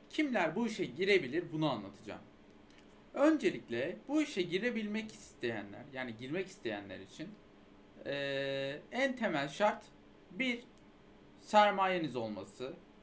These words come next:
İkinci olarak da on sekiz yaşından büyük olmanız. Bu ikisini karşılıyorsanız,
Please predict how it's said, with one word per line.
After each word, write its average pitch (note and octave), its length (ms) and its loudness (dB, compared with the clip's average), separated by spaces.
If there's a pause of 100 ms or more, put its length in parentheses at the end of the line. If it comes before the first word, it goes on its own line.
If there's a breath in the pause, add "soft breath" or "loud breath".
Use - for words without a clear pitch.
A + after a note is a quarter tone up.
(160)
İkinci G#3+ 500 0
olarak C#3 500 2
da G3+ 120 2
on A3+ 180 0
sekiz C#3+ 340 -6
yaşından D3 500 -2
büyük E3 240 2
olmanız. G#2+ 520 -6 (440 loud breath)
Bu C4+ 100 -2
ikisini A3 400 -6
karşılıyorsanız, F3+ 920 -2